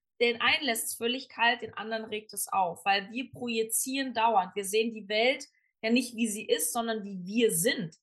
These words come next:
Durch, durch unseren Filter, durch unsere Programme, Glaubenssätze. Und das, das ist halt, finde ich,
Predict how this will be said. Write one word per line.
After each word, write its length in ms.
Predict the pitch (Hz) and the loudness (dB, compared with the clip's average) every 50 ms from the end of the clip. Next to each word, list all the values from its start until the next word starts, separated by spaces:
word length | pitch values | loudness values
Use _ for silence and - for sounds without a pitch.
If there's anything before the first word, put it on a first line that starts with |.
| _ _ _ _ _ _ _ _ _ _ _ _ _ _ _ _ _ _ _ _ _ _ | _ _ _ _ _ _ _ _ _ _ _ _ _ _ _ _ _ _ _ _ _ _
Durch, 400 | - 240 240 240 233 - - - - | 2 4 4 4 2 0 -10 -14 -6
durch 320 | 185 240 233 233 - - | 0 0 0 0 0 -2
unseren 420 | 254 277 302 302 269 269 247 247 | -2 0 0 2 4 4 4 2
Filter, 580 | 233 - - - 285 311 339 339 330 - 208 202 | 0 -8 -8 -4 -2 -2 -2 -2 -2 -2 -2 -2
durch 220 | 202 202 202 - _ | -2 -6 -8 -12 _
unsere 580 | - 302 339 370 - 269 247 247 226 233 - _ _ _ _ _ _ _ _ _ _ | -10 -8 -6 -4 -6 -2 0 0 0 0 -2 _ _ _ _ _ _ _ _ _ _
Programme, 920 | - 104 226 233 233 226 208 196 - 220 233 285 285 269 208 170 170 185 | -4 0 0 0 0 0 -6 -2 2 4 4 4 4 2 2 2 0 -6
Glaubenssätze. 920 | - 196 202 208 247 294 320 302 262 - - - 185 170 - - - 180 - | -4 0 4 6 6 6 4 0 -4 -4 -2 -2 -2 -4 -4 4 8 8 8
Und 200 | 220 220 214 - - - - _ _ _ _ _ _ _ _ _ | 8 8 2 -4 -12 -20 -20 _ _ _ _ _ _ _ _ _
das, 360 | 240 240 233 - - - _ _ | 4 4 4 4 0 -2 _ _
das 220 | - 233 254 262 - | 4 4 4 4 2
ist 200 | - - - - | -2 -2 2 4
halt, 240 | 262 254 262 254 - - - - | 4 4 4 2 -6 -16 -20 -14
finde 240 | - 269 269 262 | -8 -6 -4 -4
ich, 160 | 277 277 - | -4 -6 -10